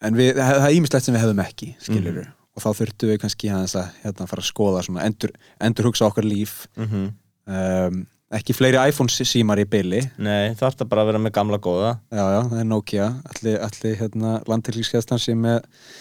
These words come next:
Speaker 1: þrjú hundruð og sextíu þúsund Nokia backup síma?
Speaker 2: Alveg, bó-, ég held að, sko, hver einasta stofnun,
Speaker 1: Já.
Speaker 2: ríkisstofnun, sé með auka svona Nokia backup síma.
Speaker 1: Já, já, já.
Speaker 2: Alveg bókað.
Speaker 1: Högg-, högghelda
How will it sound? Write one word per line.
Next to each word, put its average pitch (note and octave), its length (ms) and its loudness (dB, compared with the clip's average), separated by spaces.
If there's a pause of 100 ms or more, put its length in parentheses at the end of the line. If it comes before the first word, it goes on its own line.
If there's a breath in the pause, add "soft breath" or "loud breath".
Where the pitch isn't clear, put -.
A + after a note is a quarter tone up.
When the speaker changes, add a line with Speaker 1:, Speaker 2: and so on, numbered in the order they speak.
(680 loud breath)
Speaker 1:
þrjú C3 380 4
hundruð B2+ 180 4
og B2+ 100 2
sextíu C3+ 320 4
þúsund B2+ 300 4
Nokia D3+ 680 6 (280)
backup D3 360 2
síma? F#3+ 400 6 (920 loud breath)
Speaker 2:
Alveg, A2 640 0
bó-, A#2 160 2
ég A#2+ 140 2
held B2 180 2
að, A2+ 140 0
sko, A2 240 -2 (440 soft breath)
hver A2+ 140 0
einasta A#2+ 280 2
stofnun, A2 680 -2 (100)
Speaker 1:
Já. A#2+ 140 -2
Speaker 2:
ríkisstofnun, F#2+ 560 0
sé A#2 180 0
með A2 240 0
auka B2 380 2
svona G#2+ 240 0 (400)
Nokia A2 420 0
backup - 400 -6
síma. D2 280 -8 (300)
Speaker 1:
Já, G2+ 140 0
já, F2+ 180 0
já. E2+ 180 -2 (220)
Speaker 2:
Alveg A2 540 2
bókað. - 480 0 (240)
Speaker 1:
Högg-, A#2+ 320 -2
högghelda G#2+ 600 0